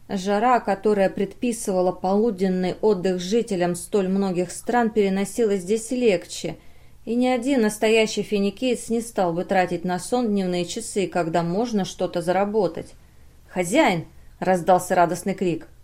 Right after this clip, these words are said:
«Ба, да это тот самый пострел с пристани!» «Привет, э, Пумерам», — сказал Эверард. Мальчишка, сидевший до этого на корточках, вскочил.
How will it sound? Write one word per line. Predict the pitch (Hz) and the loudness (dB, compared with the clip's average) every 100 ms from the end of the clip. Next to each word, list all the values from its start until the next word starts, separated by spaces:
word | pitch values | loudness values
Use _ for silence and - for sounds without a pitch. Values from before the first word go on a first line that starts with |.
| - - - - - 190 | -20 -20 -20 -20 -18 -10
«Ба, | 170 175 202 208 180 160 | -8 -4 -2 0 2 2
да | |
это | 180 180 | 2 0
тот | 190 202 - | -2 -2 -2
самый | - 196 180 | -2 0 0
пострел | - 190 - 233 233 180 | -2 -4 -2 0 0 0
с | |
пристани!» | - 233 185 - 160 156 - - - - - - - - - - - | 0 0 0 -4 -10 -10 -14 -20 -20 -20 -20 -20 -20 -20 -20 -20 -4
«Привет, | 233 240 220 226 226 - - 196 | 2 4 6 6 2 -8 -14 -6
э, | 185 185 185 185 180 - - | 0 4 6 4 2 -4 -6
Пумерам», — | 202 196 196 202 160 135 - - | -2 0 2 2 2 -2 -12 -20
сказал | - 180 165 170 160 | -4 -2 2 2 2
Эверард. | 190 165 151 147 - - - - - - - - - - | 2 2 0 -4 -8 -20 -20 -20 -20 -20 -20 -20 -20 -10
Мальчишка, | 233 320 - 247 - 330 | -4 -4 0 -2 0 -2
сидевший | 320 240 196 196 196 - 175 | 0 2 4 4 2 -4 0
до | 190 | 4
этого | 180 180 175 | 2 2 -2
на | 175 | -2
корточках, | 175 285 269 190 - 170 | 2 0 2 -6 -6 -10
вскочил. | - - 214 214 - 160 | -10 -2 -2 -2 -6 -6